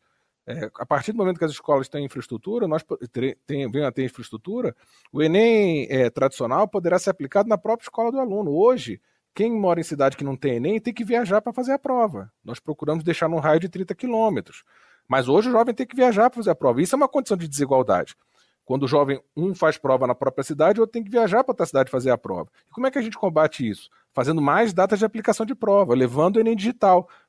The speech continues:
Porque aí eu consigo fazer provas em cidades diferentes, eu não preciso fazer sempre nas mesmas cidades. Então, em vez de mil e setecentas cidades, ah, ano que vem, a gente já pode tá fazendo em duas mil cidades, duas mil e quinhentas cidades, três mil cidades, e levando a prova pra perto do aluno. Isso é,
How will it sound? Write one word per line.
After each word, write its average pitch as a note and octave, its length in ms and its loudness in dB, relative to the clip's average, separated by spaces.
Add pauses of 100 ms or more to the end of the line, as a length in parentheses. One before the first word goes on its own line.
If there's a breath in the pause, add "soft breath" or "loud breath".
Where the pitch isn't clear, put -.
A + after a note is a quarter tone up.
Porque C#3+ 220 0
aí E3 60 8
eu G#3 80 6
consigo G#3+ 260 -2
fazer F#3+ 220 2
provas G3+ 320 0
em A#3 40 -2
cidades A3 380 0
diferentes, A3 400 2
eu E3 40 -4
não D3 60 -4
preciso F#3 220 -8
fazer F3+ 180 2
sempre G3+ 320 2
nas D#3+ 140 -2
mesmas D3+ 260 -2
cidades. A#2 400 -2 (300 soft breath)
Então, F#3+ 260 4
em G3 60 6
vez G3+ 160 4
de E3 60 0
mil F3 100 2
e G3 60 0
setecentas E3+ 420 0
cidades, D3+ 640 0 (360 soft breath)
ah, C#3 220 2
ano E3+ 180 2
que - 120 -10
vem, G#3 380 2
a B2+ 140 -4
gente E3+ 180 2
já F3+ 100 2
pode E3+ 160 0
tá F3+ 100 0
fazendo F3 280 -4
em D3 80 -6
duas E3+ 180 2
mil E3+ 120 -4
cidades, C#3+ 500 0
duas C#3 160 0
mil D#3 140 -2
e F3 40 -6
quinhentas E3 300 -6
cidades, C3+ 560 -2
três F3+ 260 2
mil F3 120 -4
cidades, C#3+ 500 0 (300)
e C#3 40 -4
levando E3+ 280 2
a F#3 40 0
prova G#3 240 -2
pra A3+ 140 -2
perto A3+ 260 -6
do C4+ 100 0
aluno. A3 380 0 (400 soft breath)
Isso G#3+ 440 0
é, D3+ 180 6